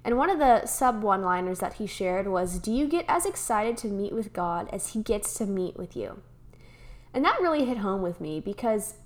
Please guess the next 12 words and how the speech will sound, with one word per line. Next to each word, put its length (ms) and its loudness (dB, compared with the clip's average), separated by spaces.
to 100 -6
be 180 2
honest, 500 2
my 180 0
quiet 400 2
time 200 0
with 180 -2
God 400 4
used 220 -2
to 80 -2
look 280 0
like 300 2